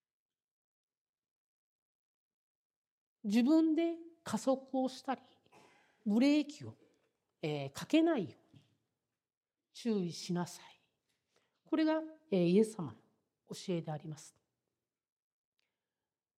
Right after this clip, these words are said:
まだ献身する前、大阪で仕事をしておりまして、えー、ある会社に、えー、営業で行ったことがあります。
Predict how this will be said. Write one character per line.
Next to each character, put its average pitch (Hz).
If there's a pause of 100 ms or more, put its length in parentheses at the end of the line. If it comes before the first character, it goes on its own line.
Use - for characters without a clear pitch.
(1800)
ま 262
だ 220
献 240
身 240
す 240
る 240
前、 190
大 220
阪 202
で 202
仕 214
事 196
を 190
し 190
て 208
お 190
り 196
ま 185
し -
て、 180 (500)
え 165
ー、 -
あ 285
る 277
会 190
社 185
に、 156 (560)
え 180
ー、 160
営 208
業 185
で 170
行 165
っ -
た 190
こ -
と 156
が -
あ -
り -
ま -
す。 -